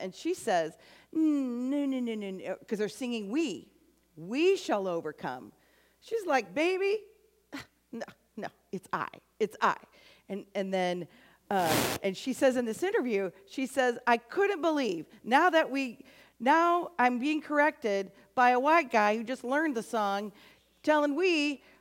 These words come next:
how we need to sing this song. Here we are again."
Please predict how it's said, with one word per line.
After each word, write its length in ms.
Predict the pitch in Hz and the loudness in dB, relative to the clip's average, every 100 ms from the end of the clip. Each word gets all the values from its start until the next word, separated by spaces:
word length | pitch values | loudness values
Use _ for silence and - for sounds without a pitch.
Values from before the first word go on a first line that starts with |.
| _ | _
how 200 | 285 285 | 2 4
we 100 | 320 | 4
need 160 | 302 294 | 0 -2
to 60 | |
sing 300 | - 403 392 | 0 0 2
this 160 | 285 - | 0 0
song. 420 | 247 196 165 147 _ | 0 0 -2 -10 _
Here 240 | - 285 311 | -4 -2 0
we 140 | 285 | 2
are 180 | 269 262 | 4 4
again." 440 | 208 170 123 123 | 2 -4 -4 -12